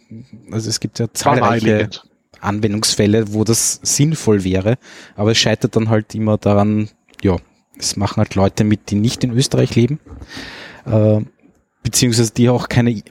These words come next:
Speaker 1: Bürgerkarte haben. Das
Speaker 2: Genau,
Speaker 1: ist
Speaker 2: weil
Speaker 1: ja
Speaker 2: dann
Speaker 1: kein
Speaker 2: kam, man
Speaker 1: Zwang,
Speaker 2: müsste jetzt
Speaker 1: ne?
Speaker 2: ein Parallelsystem zur Bürgerkarte anbieten und gesagt, gut, dann können wir es gleich komplett
Speaker 1: Ja,
Speaker 2: streichen.
Speaker 1: ja, absolut. Absolut, ganz klar. Ähm,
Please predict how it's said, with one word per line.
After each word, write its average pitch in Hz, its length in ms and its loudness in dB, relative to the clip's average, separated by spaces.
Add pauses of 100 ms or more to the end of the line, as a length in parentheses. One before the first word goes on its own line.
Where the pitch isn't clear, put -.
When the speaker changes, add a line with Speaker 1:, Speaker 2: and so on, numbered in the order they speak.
(120)
Speaker 1:
Bürgerkarte 110 600 0
haben. 101 320 0 (180)
Das 104 280 -10 (420)
Speaker 2:
Genau, 139 260 2
Speaker 1:
ist 113 120 -4
Speaker 2:
weil 131 60 2
Speaker 1:
ja - 40 2
Speaker 2:
dann 147 80 0
Speaker 1:
kein 113 120 0
Speaker 2:
kam, 135 80 2
man - 40 0
Speaker 1:
Zwang, 104 260 0
Speaker 2:
müsste 104 220 0
jetzt - 80 -4
Speaker 1:
ne? 190 80 4
Speaker 2:
ein - 20 -20
Parallelsystem 147 760 2
zur - 140 -6
Bürgerkarte 147 640 0
anbieten 131 300 -2
und 147 60 -2
gesagt, 135 160 -6
gut, - 140 -4
dann 120 100 -6
können 131 120 -6
wir 135 40 -2
es - 80 -10
gleich 139 120 0
komplett 120 320 -2 (140)
Speaker 1:
Ja, 120 140 4
Speaker 2:
streichen. - 140 -14 (220)
Speaker 1:
ja, 101 180 0 (220)
absolut. 98 520 -10 (560)
Absolut, - 420 -14 (180)
ganz 101 220 -12
klar. 107 260 -16 (840)
Ähm, 127 380 2